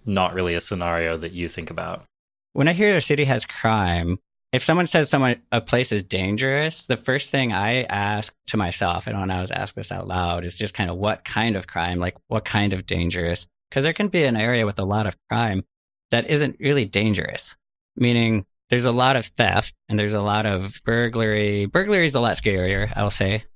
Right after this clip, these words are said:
Speaker 2: than theft, right? Someone coming into your home. And we've actually had people wandering into where I live here because we have poor security, basically. People leave a door unlatched or ajar, things like that.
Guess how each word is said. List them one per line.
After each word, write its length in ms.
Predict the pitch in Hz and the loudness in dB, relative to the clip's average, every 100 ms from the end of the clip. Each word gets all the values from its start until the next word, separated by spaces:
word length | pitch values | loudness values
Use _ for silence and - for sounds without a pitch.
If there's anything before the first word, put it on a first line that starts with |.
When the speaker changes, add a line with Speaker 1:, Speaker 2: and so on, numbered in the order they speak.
| - | -2
Speaker 2:
than 180 | 98 92 | -2 0
theft, 400 | 85 101 - 110 | 0 -2 -2 -4
right? 200 | 98 - | -2 0
Someone 240 | 107 101 | 0 0
coming 260 | 101 95 95 | 0 0 0
into 120 | 95 | 0
your 140 | 87 | -2
home. 360 | 90 82 90 101 _ _ _ _ _ - | -2 -4 -6 -8 _ _ _ _ _ -2
And 100 | 143 | 2
we've 100 | 196 | 2
actually 280 | 226 - 156 | 0 -2 -2
had 260 | 156 156 | 0 0
people 300 | 143 139 135 | -2 0 0
wandering 380 | 113 107 104 104 | 0 2 0 2
into 400 | 113 104 92 85 | 0 2 0 -2
where 160 | - 92 | -2 -2
I 80 | 90 | 0
live 240 | 90 95 | 0 -2
here 300 | - 92 - - _ _ _ | -4 -8 -8 -14 _ _ _
because 320 | 107 - 95 104 | -4 0 0 2
we 100 | 101 | 0
have 280 | 95 95 - | 0 -2 -2
poor 160 | 98 | 0
security, 640 | 98 101 - 104 110 - | 0 -2 -2 0 -2 -4
basically. 640 | 101 - - - - - - _ _ | -6 -6 -6 -8 -8 -8 -8 _ _
People 480 | - 92 92 87 85 - | -8 -4 -2 0 -2 -4
leave 200 | 101 92 | -6 -4
a 40 | |
door 220 | 87 90 90 | -4 -2 0
unlatched 720 | 87 87 85 85 87 - - | 0 0 0 -2 -2 -6 -8
or 260 | 87 82 82 | -6 -4 -4
ajar, 540 | - 82 80 80 80 | -4 -4 -2 -2 -4
things 260 | 80 87 85 | -4 -6 -6
like 180 | 82 | -6
that. 340 | 104 101 92 | -4 -2 -4